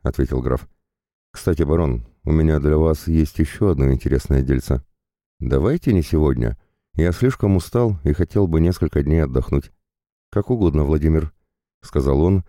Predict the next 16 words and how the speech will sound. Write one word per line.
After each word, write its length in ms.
и 80
шутливо 440
погрозил 420
мне 160
пальцем. 420
«Только 300
прошу 300
надолго 360
не 100
пропадать. 540
У 80
меня 240
для 140
вас 260
всегда 340
найдётся 600